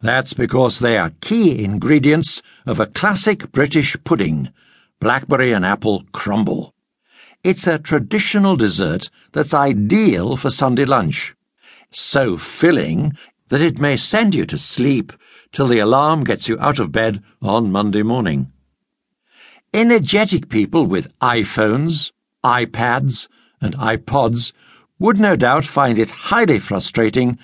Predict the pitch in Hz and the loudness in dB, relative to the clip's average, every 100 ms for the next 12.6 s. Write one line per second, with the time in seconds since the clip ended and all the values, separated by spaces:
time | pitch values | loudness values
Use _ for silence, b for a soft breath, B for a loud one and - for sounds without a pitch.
0 | b b - 120 113 104 101 - 113 101 | b b -2 2 4 4 2 2 2 2
1 | 107 - - _ _ 131 120 117 - 170 | -2 -4 -14 _ _ 0 0 -2 -4 -2
2 | 123 78 65 - _ _ b b b b | -2 -2 -4 -10 _ _ b b b b
3 | - 113 107 160 185 135 95 101 92 107 | -2 0 2 2 4 2 2 0 2 0
4 | 92 - 139 127 - 127 104 90 80 80 | 0 -2 0 0 0 -2 0 -2 -6 -2
5 | 151 175 101 - 170 107 87 87 - - | 2 4 2 -2 -4 -4 -4 -4 -6 -2
6 | 143 175 - b b b b 151 180 185 | -2 -2 -10 b b b b 0 2 0
7 | 175 220 190 180 - 170 165 135 131 147 | 0 2 2 0 2 2 2 4 2 0
8 | - 135 147 165 - - b b 107 117 | -4 0 0 0 -4 -10 b b -2 0
9 | 180 - - 104 120 120 110 156 - 180 | 2 0 -4 -2 0 0 -2 -8 -4 -2
10 | - 147 - - _ b b b b 131 | -2 -4 -10 -18 _ b b b b -2
11 | 117 - 131 135 139 139 127 202 - - | 0 0 0 0 2 2 2 0 -2 -6
12 | - 87 87 78 - | -4 -2 -4 -4 -8